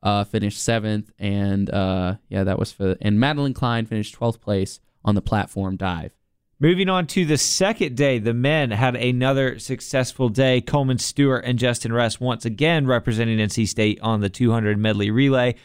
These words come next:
Speaker 2: Jacob Molasek continued his great meet with a two hundred freestyle second place finish, time of one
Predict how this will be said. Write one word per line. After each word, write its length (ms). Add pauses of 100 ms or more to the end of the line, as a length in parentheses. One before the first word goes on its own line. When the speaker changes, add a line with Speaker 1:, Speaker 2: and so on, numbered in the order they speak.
(240)
Speaker 2:
Jacob 300
Molasek 560 (320)
continued 580
his 240
great 340
meet 380 (160)
with 140
a 100
two 300
hundred 260
freestyle 560
second 360
place 300
finish, 400 (460)
time 340
of 160
one 360